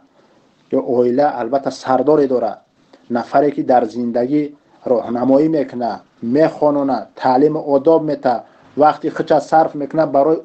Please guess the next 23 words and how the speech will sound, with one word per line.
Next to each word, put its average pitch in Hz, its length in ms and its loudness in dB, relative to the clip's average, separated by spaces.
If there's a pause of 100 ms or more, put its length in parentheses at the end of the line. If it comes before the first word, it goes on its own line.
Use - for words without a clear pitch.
استوار 156 500 2
نگاه 147 360 2
داشتن 131 440 -2
همین 135 360 -4
منزل 131 480 -2
زیست، 139 440 0 (760)
برای 131 340 2
حفظ 160 340 -2
آب 143 300 0
و 139 60 4
روی 151 180 2
عائله، 135 520 2 (540)
برای 131 360 4
بهبود 135 520 -2
کردن 139 480 0
وضعیت 123 460 -4
اقتصادی، 135 760 0 (1700)
برای 113 320 2
به 123 140 -2
قله - 280 -4
های 131 240 2
بلند 131 380 0
رساندن 123 560 -2